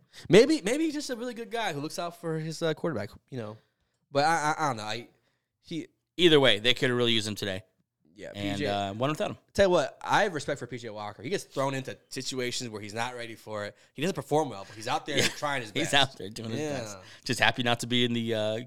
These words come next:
Speaker 2: Canadian Football
Speaker 1: Yep.
Speaker 2: League.
Speaker 1: I'll do anything, man.
Speaker 2: The
Speaker 1: Whatever.
Speaker 2: Commanders have made trade calls to take the temperature of the market for defensive ends Chase Young and Montez Sweat. Now, I believe both of them are in the final years of their career. They're both
Speaker 1: Yeah.
Speaker 2: free agents. It would make sense to move those guys. You don't wanna lose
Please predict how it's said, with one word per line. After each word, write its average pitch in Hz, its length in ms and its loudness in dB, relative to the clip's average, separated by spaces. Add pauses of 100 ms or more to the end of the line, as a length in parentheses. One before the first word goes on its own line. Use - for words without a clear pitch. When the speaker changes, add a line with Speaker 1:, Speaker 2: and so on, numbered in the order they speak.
(180)
Speaker 2:
Canadian 127 300 -2
Football 131 340 0
Speaker 1:
Yep. - 100 -16
Speaker 2:
League. - 80 -20
Speaker 1:
I'll 139 180 4
do 175 200 4
anything, 107 360 0
man. 95 200 -6
Speaker 2:
The 104 80 -6
Speaker 1:
Whatever. 135 240 4
Speaker 2:
Commanders 160 640 4
have 127 340 4
made 135 220 0
trade 143 240 0
calls 120 380 0
to - 200 -8
take 147 380 -2
the 127 120 -6
temperature 101 600 -6 (240)
of 110 120 -6
the 117 60 -2
market 120 320 0
for 117 120 -8
defensive 127 360 -4
ends 107 380 -4
Chase 131 320 -4
Young 110 220 -2
and 101 100 -6
Montez 98 320 -6
Sweat. 101 220 -8
Now, 117 100 0
I 123 40 2
believe 143 200 0
both 139 160 2
of 160 60 -12
them 143 140 0
are 110 100 -2
in 104 120 -10 (420)
the 117 40 -12
final 117 300 2
years 98 140 -6
of - 20 -8
their 98 100 -6
career. 85 220 -14
They're 98 80 -14
both 113 140 -2
Speaker 1:
Yeah. 90 40 -8
Speaker 2:
free 113 180 -2
agents. 101 300 -6 (340)
It 123 100 -2
would 120 100 2
make 117 160 4
sense 123 320 -2
to 113 100 -8
move 104 160 -4
those 92 160 -8
guys. - 220 -14
You 104 80 -8
don't 117 100 -4
wanna 123 220 0
lose 107 320 -4